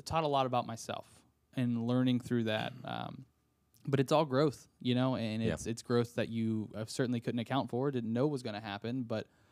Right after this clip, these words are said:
Speaker 1: um, I, I'm seeing it. I, I'm doing, like, I'm a decent, um,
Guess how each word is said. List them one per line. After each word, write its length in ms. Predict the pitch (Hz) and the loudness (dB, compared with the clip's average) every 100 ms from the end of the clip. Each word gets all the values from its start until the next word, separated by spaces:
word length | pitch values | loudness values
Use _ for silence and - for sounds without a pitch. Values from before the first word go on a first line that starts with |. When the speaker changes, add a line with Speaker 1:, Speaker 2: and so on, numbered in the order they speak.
| _ _ - | _ _ -2
Speaker 1:
um, 420 | 117 113 110 101 - | 0 2 0 -4 -4
I, 220 | 123 117 120 | -2 0 -2
I'm 120 | 113 | -4
seeing 380 | - 131 131 127 | -2 0 2 0
it. 160 | 123 120 | -2 -2
I, 200 | 117 - | -4 -4
I'm 200 | 113 110 | -4 -4
doing, 420 | 120 127 123 120 | 0 2 2 0
like, 340 | 113 110 98 - _ - - - - | 0 0 -2 -10 _ -20 -20 -20 -2
I'm 120 | - 214 | 4 4
a 60 | |
decent, 720 | 156 120 143 143 - 147 - - - | 2 -2 -4 -2 0 0 -2 -8 -4
um, 580 | 123 110 104 104 - | 0 0 -2 -4 -8